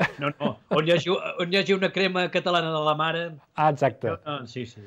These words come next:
Speaker 2: Bueno, guarda'ns-en una mica, que per, bueno, aquesta no, en farem una altra remesa, que quan
Speaker 1: Vale.
Speaker 2: tot això se solucioni,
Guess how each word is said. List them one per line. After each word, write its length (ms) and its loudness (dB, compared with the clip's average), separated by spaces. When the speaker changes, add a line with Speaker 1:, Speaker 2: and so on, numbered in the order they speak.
Speaker 2:
Bueno, 220 4
guarda'ns-en 400 4
una 160 2
mica, 240 2
que 160 2
per, 200 0
bueno, 280 0
aquesta 260 0
no, 300 0
en 120 -14
farem 180 0
una 100 6
altra 120 2
remesa, 520 2
que 160 -2
quan 140 4
Speaker 1:
Vale. 160 6
Speaker 2:
tot 80 2
això 180 2
se 160 2
solucioni, 680 2